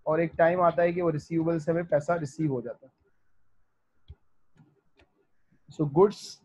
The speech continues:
खरीदने से लेकर, ये जो गुड्स हमने खरीदे हुए होते हैं, ये हमने सप्लायर से लिए हुए होते हैं क्रेडिट के ऊपर। तो सप्लायर से गुड्स लेने से लेकर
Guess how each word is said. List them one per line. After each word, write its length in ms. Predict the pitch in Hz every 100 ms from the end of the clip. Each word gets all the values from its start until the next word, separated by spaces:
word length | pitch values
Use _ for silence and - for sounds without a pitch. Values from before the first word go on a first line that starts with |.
| -
खरीदने 600 | - 160 160 156 170 185
से 120 | 185
लेकर, 420 | 185 151 139 190 - _ - -
ये 80 | 147
जो 100 | 151
गुड्स 280 | 170 175
हमने 200 | 185 180
खरीदे 360 | 170 156 147 160
हुए 100 | 170
होते 180 | 165 175
हैं, 60 |
ये 60 | 175
हमने 160 | 170 170
सप्लायर 480 | 151 143 143 151
से 140 | 147 165
लिए 160 | 151
हुए 80 | 147
होते 160 | 147 185
हैं 80 | 151
क्रेडिट 320 | 139 135 127
के 100 | 131
ऊपर। 460 | - - - - - _ - - - _ - - - _ _ _ _ _ - _ _ _ - - _ _ - - -
तो 60 | 143
सप्लायर 560 | 160 135 165 165 180
से 140 | 175 196
गुड्स 360 | 160 180 170 156
लेने 500 | 147 151 165 175 - _ _ _ _ _ _ _
से 100 | 180
लेकर 560 | 160 151 147 165 165